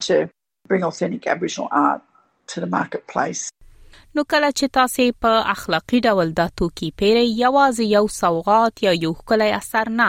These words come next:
Speaker 2: اخلئ، بلکې د هغه کلتوري میراث په ساتنه او د هغو ټولنو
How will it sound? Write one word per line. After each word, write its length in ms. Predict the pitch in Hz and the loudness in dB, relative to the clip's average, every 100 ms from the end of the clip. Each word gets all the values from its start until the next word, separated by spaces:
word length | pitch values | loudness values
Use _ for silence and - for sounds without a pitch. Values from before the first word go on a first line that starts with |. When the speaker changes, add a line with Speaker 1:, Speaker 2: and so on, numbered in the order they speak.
| 170 | 0
Speaker 2:
اخلئ، 240 | - - - 220 226 | -8 -10 -8 0 2
بلکې 420 | 285 - 277 233 | 2 2 0 2
د 120 | 196 - | -2 -2
هغه 240 | 202 254 262 - | -2 0 -2 0
کلتوري 500 | 208 190 - 214 285 247 | -2 0 0 4 6 6
میراث 380 | 180 160 165 - | 4 2 0 -4
په 80 | 170 | -6
ساتنه 480 | - 170 - 226 240 233 220 | -2 -4 0 2 2 2 2
او 120 | 190 165 | 0 0
د 80 | 170 - | -2 0
هغو 260 | 247 254 233 | 2 2 0
ټولنو 340 | - 180 190 | 0 0 0